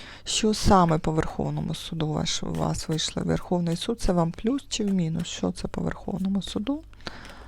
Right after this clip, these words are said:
Е, вагітність. М, е, вищі сили бачать, що ви дуже хочете цю дитинку. І вони вам її дадуть. Бачите, жінка вагітна. Все буде. Все буде добре.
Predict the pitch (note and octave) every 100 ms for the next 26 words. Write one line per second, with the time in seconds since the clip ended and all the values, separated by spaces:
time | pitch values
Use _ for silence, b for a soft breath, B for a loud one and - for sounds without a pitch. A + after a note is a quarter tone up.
0 | B B B B B B - C4+ G3+ G3
1 | A#3 A3 F#3+ F3 F3 - - - F#3 F3+
2 | E3+ - - - F#3+ B3+ - C4 - G#3
3 | F#3 F3+ D#3 - E3+ - A3 A3 F#3+ F#3
4 | F3 - D#3+ - - F3 - E3 F3+ E3+
5 | - D#3+ E3+ - F#3+ - B B B B
6 | C4+ C4 C4 C4 B3+ A#3+ A3+ G#3+ G#3 G3
7 | E3+ E3+ E3+ - - - G3+ G#3 - -
8 | E3+ G3+ G#3+ - D#3+ D#3+ E3+ E3+ - F3+
9 | F#3 - - - A3+ G#3 F#3+ F#3+ F#3+ -
10 | - - - G#3+ G#3+ F#3+ E3+ F3 E3+ F3+
11 | G3